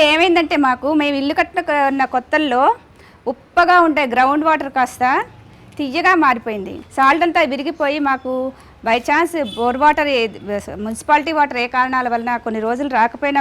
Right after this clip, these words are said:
కూడా మేము హాయిగా బోర్ వాటర్ వండుకోగలము, తాగగలము. బోర్ వాటర్ని శుభ్రంగా మాకు ఏ డోకా లేకుండా ఉపయోగించుకోవచ్చు. టెర్రస్ గార్డెన్ అంటే అందరికీ ఇష్టం ఉంటుంది, కానీ మనకు వచ్చే మేజర్ ప్రాబ్లం ఎక్కడొస్తుంది అంటే సమ్మర్లో అందరికీ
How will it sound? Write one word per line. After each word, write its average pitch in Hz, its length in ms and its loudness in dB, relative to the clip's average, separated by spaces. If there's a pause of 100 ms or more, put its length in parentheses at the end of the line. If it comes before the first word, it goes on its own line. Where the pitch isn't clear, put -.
కూడా 220 180 -2 (580)
మేము 269 220 -6
హాయిగా 269 320 2 (100)
బోర్ 262 240 -2
వాటర్ 285 320 -2 (200)
వండుకోగలము, 277 680 -4 (140)
తాగగలము. 269 580 0 (500)
బోర్ 262 240 2
వాటర్ని 294 400 0 (1000)
శుభ్రంగా 277 520 0 (200)
మాకు 226 180 -6 (140)
ఏ 240 40 -2 (140)
డోకా 254 300 -2
లేకుండా 294 340 -2
ఉపయోగించుకోవచ్చు. 208 840 -8 (440)
టెర్రస్ 302 340 0
గార్డెన్ 339 320 6
అంటే 320 300 0
అందరికీ 339 320 -2 (160)
ఇష్టం 359 280 -4
ఉంటుంది, 339 300 -2
కానీ 311 200 2
మనకు 294 200 -4
వచ్చే 302 180 -4 (140)
మేజర్ 311 340 -2
ప్రాబ్లం 311 380 0
ఎక్కడొస్తుంది 294 640 -2
అంటే 247 220 -4 (520)
సమ్మర్లో 320 520 2
అందరికీ 302 340 -4